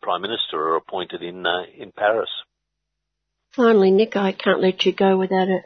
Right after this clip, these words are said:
Speaker 2: few more words about China and the Solomons, the hysteria that has accompanied the announcement.
Speaker 1: Well, it depends a bit where you're looking. I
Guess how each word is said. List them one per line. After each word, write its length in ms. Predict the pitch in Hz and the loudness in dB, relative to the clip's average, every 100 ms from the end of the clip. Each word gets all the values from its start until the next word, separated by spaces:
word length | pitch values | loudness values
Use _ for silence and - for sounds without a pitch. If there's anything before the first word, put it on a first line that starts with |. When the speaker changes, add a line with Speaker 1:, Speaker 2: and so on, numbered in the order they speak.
| - | 0
Speaker 2:
few 140 | 196 | 0
more 220 | 185 185 | 4 2
words 380 | 185 185 175 - | 2 0 0 -4
about 360 | - 175 170 - | -6 -4 -4 -4
China 440 | - 180 180 180 190 | -2 0 0 -2 -2
and 180 | 180 | 0
the 140 | 175 165 | 0 -4
Solomons, 720 | - 185 190 180 277 311 - _ _ _ | -2 2 2 2 0 -4 -10 _ _ _
the 80 | - | -6
hysteria 640 | 165 165 - - 196 185 - | -2 -4 -4 2 2 2 -2
that 180 | 165 160 | -6 -4
has 260 | 165 160 - | -4 -6 -10
accompanied 560 | - 175 165 165 165 | -2 -2 -2 -6 -8
the 100 | 170 | -4
announcement. 680 | 170 175 170 170 - 165 - - _ _ _ _ _ _ _ _ _ _ _ - | 0 0 0 -2 -4 -4 -6 -18 _ _ _ _ _ _ _ _ _ _ _ 0
Speaker 1:
Well, 280 | 233 233 220 | 2 4 4
it 100 | 208 | 2
depends 400 | 202 247 285 262 | -2 -2 -2 -2
a 40 | |
bit 200 | 196 190 | 0 0
where 160 | 139 120 | 0 2
you're 220 | 113 110 | 2 0
looking. 460 | 165 226 101 76 67 - _ - | 0 -2 -4 -8 -14 -20 _ -2
I 300 | 160 165 | -2 0